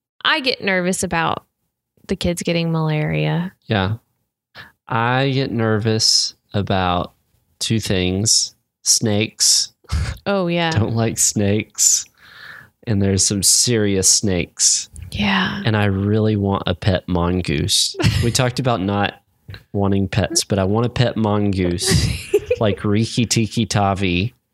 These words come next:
Speaker 2: in, um, the story by, uh, oh, what's
Speaker 1: Rudyard Kipling.
Speaker 2: Rudyard Kipling, who, like, saves the baby by killing the cobras.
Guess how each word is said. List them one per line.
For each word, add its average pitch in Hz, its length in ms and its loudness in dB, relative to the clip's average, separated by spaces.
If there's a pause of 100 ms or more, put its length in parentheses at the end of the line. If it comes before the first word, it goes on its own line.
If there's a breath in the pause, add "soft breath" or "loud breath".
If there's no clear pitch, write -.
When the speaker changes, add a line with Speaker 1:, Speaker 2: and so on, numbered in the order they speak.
(440)
Speaker 2:
in, 98 580 2 (100)
um, 95 220 0
the 95 200 0
story 95 720 0 (180)
by, 87 640 0
uh, 85 440 0 (540)
oh, 69 340 -2
what's 214 240 -2
Speaker 1:
Rudyard 202 160 -2
Kipling. 98 360 -4
Speaker 2:
Rudyard 107 460 0
Kipling, 98 580 0 (480 loud breath)
who, 104 160 -2
like, 87 240 0
saves 104 600 2
the 104 120 0
baby 92 720 0 (380)
by 98 100 2
killing 101 520 0
the 95 100 0
cobras. 92 1000 0